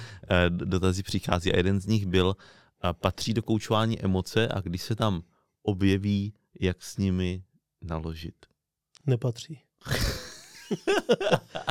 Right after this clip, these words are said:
Speaker 2: Hotovo, tak co
Speaker 1: Hotovo,
Speaker 2: stříhneme
Speaker 1: jdeme
Speaker 2: teďka?
Speaker 1: domů, ne, nepatří. Pojď, tak dobře. Vážně, Honzo. Když klient přijde v emocích na koučování, tak, eh, co s tím?
Speaker 2: Hele, ten první moment, eh,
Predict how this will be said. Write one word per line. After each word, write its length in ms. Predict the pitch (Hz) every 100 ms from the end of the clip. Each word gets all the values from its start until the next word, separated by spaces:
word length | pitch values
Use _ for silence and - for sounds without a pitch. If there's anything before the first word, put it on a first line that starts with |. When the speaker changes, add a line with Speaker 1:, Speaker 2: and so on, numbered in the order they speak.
| - _ _ -
Speaker 2:
Hotovo, 400 | 135 131 139 113
tak 140 | 120 240 254 202
co 60 |
Speaker 1:
Hotovo, 60 | 123
Speaker 2:
stříhneme 320 | - 123 147 -
Speaker 1:
jdeme 120 | 117
Speaker 2:
teďka? 100 | 107
Speaker 1:
domů, 200 | 107 104
ne, 220 | 95 95
nepatří. 420 | 90 87 95 -
Pojď, 220 | - 107 87
tak 140 | 95
dobře. 260 | 107 98 - _ - - -
Vážně, 320 | 101 107 101
Honzo. 260 | 87 82 - _ - - - -
Když 220 | 90 -
klient 460 | - - 113 123 113
přijde 600 | - 107 104 101 98 101 _ _ - _
v 120 | -
emocích 500 | - 98 101 - - -
na 60 | 92
koučování, 720 | - 87 - 87 80 78 82 - -
tak, 240 | 85 82 -
eh, 380 | 85 85 82 82 90
co 120 | 101
s 80 | -
tím? 300 | 95 90 123 _ _ _ - - _ _ _ _ _
Speaker 2:
Hele, 300 | - 135 131 - _ -
ten 200 | 131 123
první 260 | 127 151
moment, 500 | 131 117 127 117
eh, 40 | -